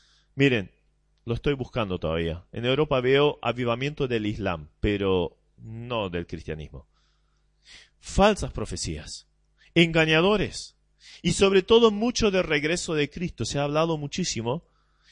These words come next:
poniendo inclusive fecha. Por ejemplo, este hombre, un pastor evangélico con cadenas de televisión y radio en Estados Unidos llamado Harold Camping, dijo que venía el fin del mundo, el día del juicio final,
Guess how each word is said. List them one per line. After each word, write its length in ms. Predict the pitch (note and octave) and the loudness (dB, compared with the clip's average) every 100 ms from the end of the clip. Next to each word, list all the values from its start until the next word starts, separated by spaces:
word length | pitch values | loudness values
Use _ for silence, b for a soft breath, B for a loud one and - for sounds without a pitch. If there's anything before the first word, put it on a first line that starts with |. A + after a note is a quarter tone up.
| - | 2
poniendo 380 | D3+ D#3+ G3+ G3+ | 4 4 2 -2
inclusive 420 | D#3+ C#3 - D#3 | -6 -4 0 2
fecha. 420 | - C#3+ - E2 - b b b | 2 0 -2 -6 -10 b b b
Por 140 | - E3 | -2 0
ejemplo, 340 | E3 G3+ F#3+ | 0 -2 0
este 280 | F3+ E3 E3 | 0 2 0
hombre, 380 | D3 A#2 F#2+ G#2 - | 0 -2 -2 -6 -6
un 60 | |
pastor 400 | - B2+ - D#3+ | -2 -2 0 0
evangélico 640 | D3+ C#3+ - D3+ B2+ - A#2+ | 2 0 -2 0 0 2 2
con 320 | A#2+ B2 B2 | 2 -2 -2
cadenas 480 | B2+ A#2+ D#3 F3 D#3 | -2 0 0 0 0
de 100 | C#3+ | 0
televisión 500 | C#3 C3 A#2+ D#3+ D#3+ | 0 0 0 -2 0
y 120 | D3+ | 0
radio 480 | C#3+ C3+ A#2 G2+ A#2 B B B | 2 2 2 0 -2 B B B
en 140 | A#2+ A2+ | -4 -4
Estados 420 | A2 D3 D3+ D3 | 0 4 4 2
Unidos 320 | D#3 D3 C3 | 0 2 2
llamado 420 | B2+ C3 C3+ C3 | 0 0 0 2
Harold 300 | C3+ D3+ D3+ | 2 2 0
Camping, 460 | - D3 A2 A#2+ B2 _ B B B B B _ | 0 -2 0 -2 -4 _ B B B B B _
dijo 640 | B2+ F#3+ F#3 E3+ F3+ F3 _ _ | 0 2 2 0 -2 -4 _ _
que 180 | D3 D3+ | 2 6
venía 500 | C#3+ D#3 F3+ F#3+ E3+ | 4 2 2 4 2
el 120 | D3 | 0
fin 260 | - F#3+ F#3+ | -4 -4 0
del 160 | F#3+ | -2
mundo, 320 | F3 E3+ D#3 | 0 -2 2
el 80 | C3+ | 2
día 220 | C3+ E3+ | 4 2
del 100 | D#3+ | 2
juicio 340 | C#3+ F#3 F#3+ F3+ | 0 0 0 0
final, 460 | F#3 F3+ D#3 B2 | 0 2 2 2